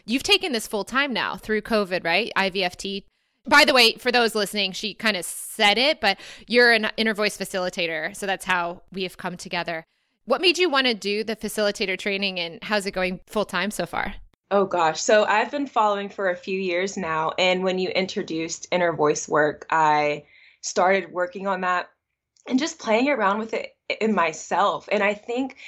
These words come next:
Speaker 2: just in my journey, I realized that, you know, I cannot seek validation and confirmation from other people. I have to do it from myself. And so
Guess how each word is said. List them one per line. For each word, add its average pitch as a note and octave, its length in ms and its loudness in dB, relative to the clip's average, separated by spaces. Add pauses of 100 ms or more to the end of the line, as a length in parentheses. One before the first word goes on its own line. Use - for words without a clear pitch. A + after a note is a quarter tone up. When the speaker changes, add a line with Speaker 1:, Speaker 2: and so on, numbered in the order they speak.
(140)
Speaker 2:
just D4+ 180 -8
in D#4 140 0
my C#4 160 0
journey, A3+ 440 2
I G3 100 4
realized G#3+ 640 4
that, G3+ 280 4 (540)
you A#3+ 160 0
know, G#3 460 4 (180)
I G#3 140 2
cannot G3+ 760 2
seek G3+ 340 -6
validation F3+ 1040 0
and E3+ 440 0
confirmation F#3 800 0
from E3 220 -2
other C#3+ 220 2
people. - 440 -8 (800)
I F#3+ 140 4
have F#3 400 -2
to G3+ 120 -8
do F3+ 220 -8
it - 160 -4
from E3+ 180 -12
myself. - 640 -12 (140)
And G3 240 2
so F#3 360 4